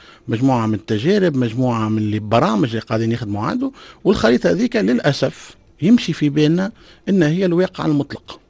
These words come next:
دونك أنا الكرويونس نتاعي إذا كان نعتقد فيها، بتجي أنت تقول لي راك غلط، أنا راه في ستة.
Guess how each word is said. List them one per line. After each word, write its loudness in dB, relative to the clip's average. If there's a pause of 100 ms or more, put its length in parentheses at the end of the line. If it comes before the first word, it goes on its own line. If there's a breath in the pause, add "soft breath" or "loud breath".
(1040 soft breath)
دونك 0
أنا 4
الكرويونس -2
نتاعي -2
إذا 0
كان -4
نعتقد -4
فيها، 0
بتجي -4
أنت -2
تقول -4
لي 2
راك -4
غلط، -4
أنا -4
راه -4
في -4
ستة. -6